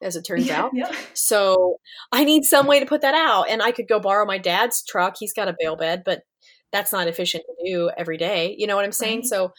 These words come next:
Speaker 1: that was, I was thinking with the hay, but you make a fabulous point. We have a fence post attachment or a, you know, like a, an auger attachment on our tractor,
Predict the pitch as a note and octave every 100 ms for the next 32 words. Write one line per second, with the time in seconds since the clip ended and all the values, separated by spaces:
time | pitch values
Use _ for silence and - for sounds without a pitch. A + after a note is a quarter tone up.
0 | - - _ G3 F3+ G#3 - F#3+ A3+ -
1 | F3+ F3 F3+ F3 E3+ - _ _ F3 D#3+
2 | A#3+ B3 - E3 - F#3+ G#3 D4+ B3+ F#3+
3 | F3+ G3 G#3+ G#3+ F#3 - - C#4+ E3+ D#3
4 | A#3 A#3 A3 D#4+ D#4 D#3+ D#3+ - E3 E3
5 | F3 D#3 D#3 - - - G3+ F3 D#3 G3+
6 | F#3+ F3 F3 E3+ D#3+ _ - F3 F3+ F3+
7 | F3 E3 E3 D#3+ - F3 E3 D#3+ D#3+ D3+
8 | - D3+